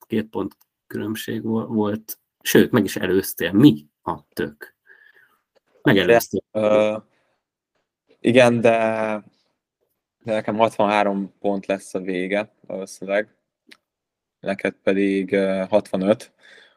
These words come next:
Speaker 2: Úgyhogy majd a, neked a Haaland, vagy a De Bruyne bónuszai bejönnek, nekem pedig nem.
Speaker 1: Na, legalább ennyi
Speaker 2: Ez
Speaker 1: örömem
Speaker 2: fogja a
Speaker 1: legyen.
Speaker 2: különbség. Ez fogja a különbséget jelenteni nálunk. Hát én, ö,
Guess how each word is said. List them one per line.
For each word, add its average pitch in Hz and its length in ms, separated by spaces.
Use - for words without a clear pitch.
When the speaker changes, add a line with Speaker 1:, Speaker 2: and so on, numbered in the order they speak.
Speaker 2:
Úgyhogy 95 720
majd 104 200
a, 104 400
neked 117 260
a 107 60
Haaland, 113 440
vagy 104 180
a 101 320
De 107 140
Bruyne 101 380
bónuszai 104 560
bejönnek, 107 580
nekem - 340
pedig 98 220
nem. 107 280
Speaker 1:
Na, 104 240
legalább 104 300
ennyi 101 220
Speaker 2:
Ez 101 60
Speaker 1:
örömem 98 240
Speaker 2:
fogja 98 160
a 101 40
Speaker 1:
legyen. 98 180
Speaker 2:
különbség. 101 720
Ez 110 200
fogja 101 200
a 101 40
különbséget 104 600
jelenteni 107 440
nálunk. 113 600
Hát 131 200
én, 127 260
ö, 127 340